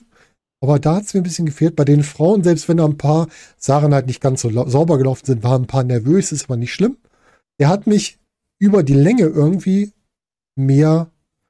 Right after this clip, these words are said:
mehr begeistert. Wie war das denn bei dir?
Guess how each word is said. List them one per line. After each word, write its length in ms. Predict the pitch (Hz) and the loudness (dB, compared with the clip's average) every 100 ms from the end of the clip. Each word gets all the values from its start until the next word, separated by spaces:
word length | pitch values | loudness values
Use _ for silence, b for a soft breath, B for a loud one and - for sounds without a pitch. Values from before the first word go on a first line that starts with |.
| _ _ _ - | _ _ _ -2
mehr 120 | 160 | 0
begeistert. 640 | 170 175 214 - 113 104 _ _ _ _ - | 2 0 -4 -6 -10 -10 _ _ _ _ -4
Wie 140 | 151 | -2
war 100 | 156 | 0
das 160 | 185 - | 0 -2
denn 80 | 160 | -2
bei 100 | 147 | -2
dir? 240 | 185 127 | -2 -8